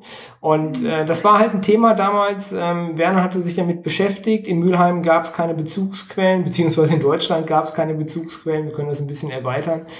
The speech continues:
Und, äh, dann haben wir uns halt dem Thema angenommen und gesehen, dass es einfach einen Markt unter Umständen dafür geben kann.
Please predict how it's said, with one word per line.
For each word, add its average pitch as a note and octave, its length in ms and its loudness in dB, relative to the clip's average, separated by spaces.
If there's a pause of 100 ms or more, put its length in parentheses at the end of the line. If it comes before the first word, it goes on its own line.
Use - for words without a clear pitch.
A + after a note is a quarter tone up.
(340)
Und, D3+ 440 2
äh, D#3 280 0
dann D#3 160 0
haben F#3+ 140 4
wir G#3 80 6
uns G3 160 2
halt F#3+ 160 4
dem F3 140 0
Thema E3+ 400 2
angenommen A3+ 600 -2
und F#3 380 -4
gesehen, F#3 480 2
dass F3+ 160 2
es F3+ 140 -2
einfach F3 240 2
einen D3+ 160 -2
Markt D#3+ 340 0
unter F3+ 240 -2
Umständen F3+ 360 -4
dafür D#3+ 240 -2
geben D#3 560 -2
kann. E3 440 -2